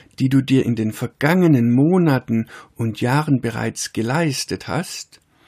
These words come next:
wirst du niemals vermögend werden. Andi war sichtlich schockiert über die klaren Worte seines Freundes. So hat er es noch nie betrachtet. Und Tom fuhr fort:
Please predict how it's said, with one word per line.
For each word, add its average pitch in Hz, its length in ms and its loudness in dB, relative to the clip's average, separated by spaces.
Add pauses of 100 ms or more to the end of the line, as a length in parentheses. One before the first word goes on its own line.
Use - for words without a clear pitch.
(220)
wirst 113 320 -8
du 135 80 2
niemals 151 1160 2
vermögend 101 600 -4
werden. - 380 -14 (1800)
Andi 143 400 2 (440)
war 117 120 -4
sichtlich 135 460 -2
schockiert 139 540 0
über 107 160 -2
die 113 100 -4
klaren 120 480 0
Worte 127 380 0 (260)
seines 120 400 0
Freundes. 110 760 0 (240)
So 113 280 0
hat 110 160 -2
er 107 100 2
es - 120 -2
noch 117 140 0
nie 127 160 2
betrachtet. 98 720 -6
Und 107 220 -4
Tom 117 260 2
fuhr 101 200 -2
fort: - 440 -4